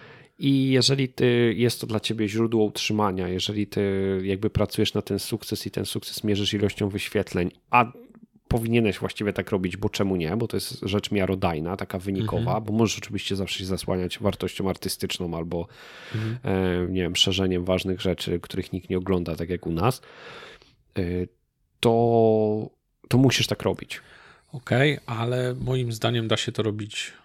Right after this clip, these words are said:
Speaker 2: lepiej i gorzej. W sensie to dla mnie, no, no, sam pomysł jest, no, bezlitosny i poniżej pasa, ale on działa, więc, no, jakby jak coś jest głupie, ale działa, to nie jest głupie. E,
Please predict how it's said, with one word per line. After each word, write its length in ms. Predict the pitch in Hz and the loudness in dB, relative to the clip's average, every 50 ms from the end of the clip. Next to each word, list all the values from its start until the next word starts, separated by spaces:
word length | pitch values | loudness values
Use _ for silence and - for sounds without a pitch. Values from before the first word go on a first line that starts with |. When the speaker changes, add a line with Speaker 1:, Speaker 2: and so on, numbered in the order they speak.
| _ _ _ _ _ - 110 110 117 - - | _ _ _ _ _ -14 -12 -12 -12 -14 -16
Speaker 2:
lepiej 520 | - - - 95 104 113 110 - - 110 101 | -14 -10 -6 0 0 0 0 0 0 0 0
i 60 | 98 | 0
gorzej. 340 | - - 95 87 80 90 - - | 2 0 0 0 0 -6 -10 -12
W 40 | - | -10
sensie 600 | - 107 101 - - 101 101 98 98 98 98 104 _ _ - - - - - - - - - _ _ _ | -10 -8 -8 -4 -4 -2 -2 -2 -2 -2 -4 -6 _ _ -20 -20 -20 -20 -20 -20 -20 -20 -20 _ _ _
to 100 | - 107 | -8 0
dla 140 | 113 120 | 0 0
mnie, 180 | 131 139 127 117 - | 0 0 -2 -4 -6
no, 280 | 107 110 104 107 107 - - | -6 -8 -8 -8 -8 -10 -10
no, 160 | - 113 110 | -10 -8 -8
sam 400 | - - 127 127 127 123 120 113 - | -2 0 0 0 2 0 -6 -2 0
pomysł 460 | - 113 107 104 101 95 - - 98 | 0 2 2 2 -2 -2 -4 -2 0
jest, 420 | 98 95 95 92 - - - - _ - - - - - - - 104 | 2 2 0 -2 -6 -14 -18 -20 _ -16 -16 -16 -16 -16 -14 -12 -10
no, 280 | 104 98 98 95 95 98 104 - - - _ _ | -8 -6 -6 -6 -8 -10 -12 -16 -18 -20 _ _
bezlitosny 600 | - 95 95 98 98 95 - 92 92 - - - | -2 -2 0 0 -4 -2 0 -2 -2 -2 -4 -8
i 40 | 95 | -6
poniżej 380 | _ - 95 95 92 90 90 85 | _ -4 -4 -2 -2 -2 -4 -2
pasa, 320 | - 95 92 - - 87 | 0 -2 -2 0 -2 -2
ale 120 | 90 90 85 | -2 0 -2
on 160 | 85 87 87 | -2 -2 0
działa, 320 | 98 95 90 85 82 80 | 0 2 2 2 0 0
więc, 380 | 76 - 80 80 80 - - - | -2 -4 -6 -6 -8 -12 -10 -8
no, 120 | 87 85 | -6 -6
jakby 200 | 82 87 92 92 | -6 -6 -4 -4
jak 100 | 90 92 | -4 -4
coś 180 | - - 92 90 | -4 -6 -4 -4
jest 120 | 92 92 | -4 -4
głupie, 240 | - 98 - - 95 | -4 -6 0 0 2
ale 140 | 87 85 85 | 2 2 0
działa, 280 | 92 92 82 82 80 | 0 0 0 0 -2
to 120 | 78 - - | -4 -6 -8
nie 80 | 90 | -8
jest 120 | 82 85 92 | -8 -6 -6
głupie. 340 | 98 - - 92 104 131 139 _ _ _ - - - - - - - - - _ _ _ _ - 104 | -8 -6 -4 -2 -2 -2 -4 _ _ _ -20 -20 -18 -16 -16 -16 -18 -20 -20 _ _ _ _ -6 -4
E, 180 | 98 95 - | -2 -2 -2